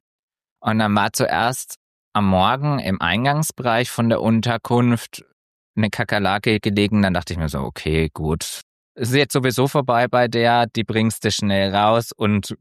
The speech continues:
gut ist." Dann, wenige Tage später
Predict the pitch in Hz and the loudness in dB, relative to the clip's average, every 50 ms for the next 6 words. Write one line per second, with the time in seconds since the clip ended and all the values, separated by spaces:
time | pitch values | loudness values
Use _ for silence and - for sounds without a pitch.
0 | _ - - 104 87 - - 71 71 67 - - - - _ _ _ _ _ _ | _ -6 -6 -6 -6 -6 -10 -12 -12 -12 -14 -18 -20 -20 _ _ _ _ _ _
1 | _ _ _ _ _ _ _ _ _ _ _ - 123 113 127 151 180 185 160 120 | _ _ _ _ _ _ _ _ _ _ _ 0 2 2 2 2 2 2 2 2
2 | 120 127 123 127 123 101 107 107 - 107 101 95 90 - 92 - - _ - 90 | 2 2 2 2 0 0 -2 -4 -2 -2 -2 -2 -2 -2 -4 -4 -6 _ -2 0
3 | 90 92 98 101 - 127 127 131 147 160 | 2 2 0 0 0 0 0 2 0 0